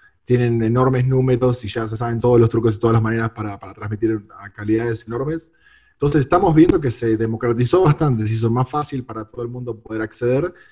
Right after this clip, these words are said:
y ahora estamos empezando a ver los números reales. Hace poco estaba viendo el canal de una, de una señora que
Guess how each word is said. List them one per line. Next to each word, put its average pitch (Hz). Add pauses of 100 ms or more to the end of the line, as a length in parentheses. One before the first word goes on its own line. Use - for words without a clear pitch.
(180)
y 113
ahora 123
estamos 151
empezando 120
a 120
ver 135
los 113
números 117
reales. 101
Hace 107
poco 120
estaba 120
viendo 120
el 110
canal 120
de 123
una, 110
de 117
una 120
señora 120
que 98